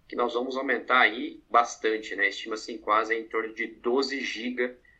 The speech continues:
de potência pra tá entrando em dois mil e vinte e dois, entre energia solar, é, de, pela geração distribuída ou mesmo pela geração centralizada, né?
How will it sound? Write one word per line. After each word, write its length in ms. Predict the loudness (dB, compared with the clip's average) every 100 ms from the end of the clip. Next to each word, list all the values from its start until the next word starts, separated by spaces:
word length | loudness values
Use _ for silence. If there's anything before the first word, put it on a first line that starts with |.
| _
de 120 | -4
potência 540 | 2 2 4 2 2 0
pra 140 | 0
tá 160 | 2 0
entrando 260 | 2 -4
em 40 | -2
dois 180 | -2 -2
mil 100 | -6
e 40 |
vinte 180 | -6 -8
e 40 |
dois, 520 | 0 2 2 -2 -16 _ _ _ _ -4
entre 520 | -2 -2 -6 0 2
energia 360 | 4 4 2
solar, 800 | -2 0 2 6 6 6 4 -2 0
é, 260 | 4 4
de, 220 | 2 -8 2
pela 200 | 2 4
geração 320 | 0 -2 -6
distribuída 720 | -8 -6 -4 -2 -2 -4 -4 -4
ou 220 | -2 2
mesmo 240 | 0 0
pela 180 | -2 0
geração 320 | 0 -2 -4
centralizada, 600 | -8 -6 -6 -2 -2 -2
né? 140 | -8